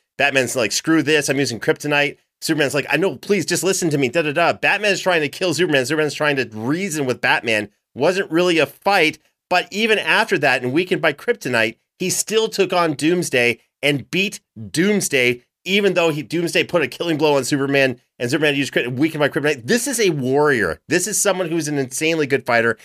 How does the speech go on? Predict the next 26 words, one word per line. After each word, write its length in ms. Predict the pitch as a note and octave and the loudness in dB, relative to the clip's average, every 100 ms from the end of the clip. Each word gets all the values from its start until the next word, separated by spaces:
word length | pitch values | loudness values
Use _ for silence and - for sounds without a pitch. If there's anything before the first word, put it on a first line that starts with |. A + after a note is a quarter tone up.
| - - | -18 -4
and 120 | A#2+ | 0
just 220 | D3 D#3 | 0 0
doesn't 300 | D#3+ D3+ D3+ | 0 0 0
give 160 | C3+ B2 | 0 0
up 160 | B2 | 0
and 80 | A#2+ | 0
will 100 | A2+ | -2
give 300 | G#2 D3+ D#3+ | -2 -2 0
it 60 | D#3+ | 0
its 120 | - | 0
all 160 | B2+ A#2 | 0 0
to 80 | |
win 160 | G#2+ G#2 | -2 -2
the 80 | F#2+ | -2
fight. 320 | - F#2 E2 | 0 -2 0
Look, 260 | B2+ A2 - _ _ _ _ - | -2 -2 -4 _ _ _ _ -4
uh, 240 | C3 C3 | 0 2
in 120 | C#3+ C#3 | 0 0
terms 280 | G#3+ A3+ | -2 -2
of 60 | E3 | -2
Avengers 340 | C#3+ E3+ D3+ | -2 -2 0
Endgame, 400 | D3+ E3+ C#3+ B2 | -2 0 0 0
when 200 | A#2+ A2+ | 0 -2
Thor 260 | - D3+ D#3 | 0 0 0
took 240 | - C#3 | -2 -2
off, 240 | C#3 C3 | 0 0